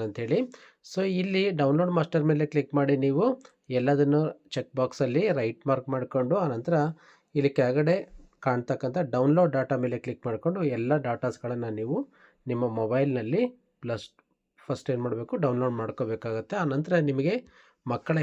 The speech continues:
ಎಲ್ಲ ಮಾಹಿತಿ ಕೂಡ ಇಲ್ಲಿ ಶೋ ಆಗ್ತಾ ಹೋಗುತ್ತೆ. So ಇಲ್ಲಿ ನಾವು ಹಾಕಿರ್ತಕ್ಕಂಥ ಅಟೆಂಡೆನ್ಸನ್ನು ನಾವು ಈಗ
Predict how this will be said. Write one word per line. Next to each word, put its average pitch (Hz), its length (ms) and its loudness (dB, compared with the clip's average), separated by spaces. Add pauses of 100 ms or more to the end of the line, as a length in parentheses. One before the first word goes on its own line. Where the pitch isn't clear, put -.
ಎಲ್ಲ 127 140 0 (140)
ಮಾಹಿತಿ 117 300 -2 (100)
ಕೂಡ 110 80 -4 (140)
ಇಲ್ಲಿ 156 160 -2 (580)
ಶೋ 160 120 2 (140)
ಆಗ್ತಾ 113 300 -6
ಹೋಗುತ್ತೆ. 107 340 -8 (500)
So 202 100 -4 (180)
ಇಲ್ಲಿ 190 260 -2
ನಾವು 170 180 4
ಹಾಕಿರ್ತಕ್ಕಂಥ 170 640 0 (100)
ಅಟೆಂಡೆನ್ಸನ್ನು 143 560 2 (100)
ನಾವು 131 220 2 (840)
ಈಗ 190 80 0